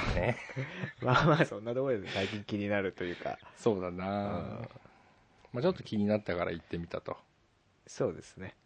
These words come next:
Speaker 1: うん。
Speaker 2: まあまあ。うん。好きですよ。
Speaker 1: <laughs> 好きなの？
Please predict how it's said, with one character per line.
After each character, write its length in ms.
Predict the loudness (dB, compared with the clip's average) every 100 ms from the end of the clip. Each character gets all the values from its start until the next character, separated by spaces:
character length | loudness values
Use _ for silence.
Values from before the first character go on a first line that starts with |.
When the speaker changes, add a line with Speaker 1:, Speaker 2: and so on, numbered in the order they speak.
| _ -8
Speaker 1:
う 40 |
ん。 180 | -8 -8 -12 -16 -20 -20 -16 -16 -16 -14 -6
Speaker 2:
ま 100 | -4
あ 40 | -4
ま 100 | -6
あ。 60 | -8 -14 -20 -20 -20 -20 -20 _ -20 -20 _ _ _ _ _ -20 _ _ _ -20 -18 -14
う 40 | -10
ん。 340 | -10 -10 -16 -20 -20 -16
好 60 | -2
き 120 | 0
で 80 | 0
す 160 | -2
よ。 160 | -8 -8 _ _ -20 -20 -18 -16 -14 -14 0
Speaker 1:
<laughs> 40 | 2
好 60 | 4 4 4 0 -4 -12 -12 -6 -4 -4 -8 -2
き 100 | 4
な 120 | 6 4
の？ 160 | -2